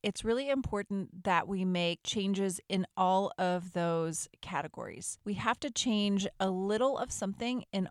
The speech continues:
all of the buckets. Otherwise, if you only focus on making big changes or even small changes in only one of those areas, say diet, you won't really see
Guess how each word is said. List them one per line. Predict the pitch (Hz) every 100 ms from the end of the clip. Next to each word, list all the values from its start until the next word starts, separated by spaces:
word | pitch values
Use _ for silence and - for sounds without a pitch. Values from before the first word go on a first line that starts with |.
| -
all | 185 202
of | 202 220
the | 202
buckets. | 185 147 226 277 - -
Otherwise, | 262 370 381 196 156 160 202 - - _
if | 247 226
you | 247 -
only | 233 262 285
focus | - 226 226 208 -
on | 190 185 185 185
making | 190 180 196 180 175 - _ - -
big | 233 220
changes | - 180 170 175 170
or | -
even | 196 196
small | 185 233 330
changes | - 220 190 185 - -
in | 190 -
only | 196 190
one | 170 185 190
of | 170 180
those | 180 180
areas, | - 156 127 123 175
say | - 170 156
diet, | - 175 139 127 156 - -
you | 214
won't | 208 220 262 233
really | 285 277
see | 240 - 208 202 196 196